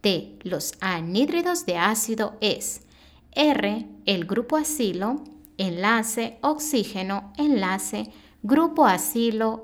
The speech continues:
R. Existen dos tipos de anhídridos de ácido,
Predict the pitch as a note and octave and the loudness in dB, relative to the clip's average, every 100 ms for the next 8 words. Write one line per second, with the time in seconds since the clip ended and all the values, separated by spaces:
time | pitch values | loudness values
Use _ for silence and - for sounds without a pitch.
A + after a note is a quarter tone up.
0 | - G#3+ F3+ D#3+ D#3 - _ _ _ _ | -4 -2 -2 -6 -12 -18 _ _ _ _
1 | _ _ _ _ - _ _ - D4+ D#4 | _ _ _ _ -20 _ _ 0 2 2
2 | - F4 - G4 C#4+ G#3 - B3+ C4+ D#4+ | -2 -2 0 2 4 2 0 -2 -2 -2
3 | D#4 - G#3 F3+ E3+ F3+ B3+ D#4+ D#4+ C#4+ | -2 0 0 0 0 2 2 2 2 2
4 | - F3 F3+ D#3+ - D3+ | 0 0 0 -2 -4 -8